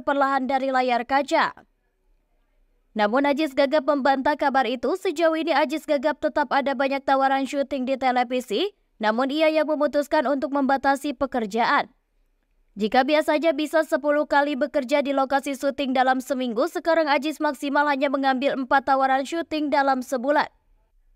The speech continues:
Kini ia memilih berfokus untuk beribadah saja di tengah gemerlapnya kehidupan sebagai seorang artis. Dirinya masih memikirkan kehidupan orang banyak dengan mendirikan pondok pesantren.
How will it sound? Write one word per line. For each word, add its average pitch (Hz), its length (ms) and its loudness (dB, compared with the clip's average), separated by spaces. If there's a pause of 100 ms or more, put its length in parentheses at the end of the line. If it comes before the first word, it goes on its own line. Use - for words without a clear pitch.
(400)
Kini 247 320 0
ia 330 80 4
memilih 302 400 0
berfokus 294 480 -2
untuk 277 320 0
beribadah 254 560 0
saja 247 400 0
di 330 160 -4
tengah 311 240 -2
gemerlapnya 285 640 0
kehidupan 285 480 0
sebagai 262 400 -2
seorang 269 320 2
artis. 269 400 -2
Dirinya 269 320 0
masih 262 320 0
memikirkan 262 640 -2
kehidupan 254 480 0
orang 247 240 2
banyak 247 320 0
dengan 247 320 0
mendirikan 254 640 0
pondok 240 480 0
pesantren. 262 560 0